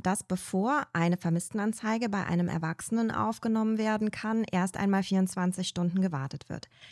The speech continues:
Denn im Laufe dieser Zeit tauchen die meisten Menschen wieder auf. Bei Kindern ist das nochmal anders.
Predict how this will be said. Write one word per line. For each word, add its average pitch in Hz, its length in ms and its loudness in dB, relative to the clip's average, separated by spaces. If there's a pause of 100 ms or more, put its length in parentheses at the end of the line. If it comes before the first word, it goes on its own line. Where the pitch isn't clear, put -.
(440)
Denn 185 140 8
im 185 80 10
Laufe 208 380 8
dieser 208 360 0
Zeit 208 460 0
tauchen 220 440 2
die 214 120 4
meisten 185 440 2
Menschen 175 460 4
wieder 202 340 0
auf. - 240 -8 (200)
Bei 170 100 2
Kindern 269 340 4
ist 254 160 -4
das 240 100 -4
nochmal 240 300 -4
anders. 175 540 2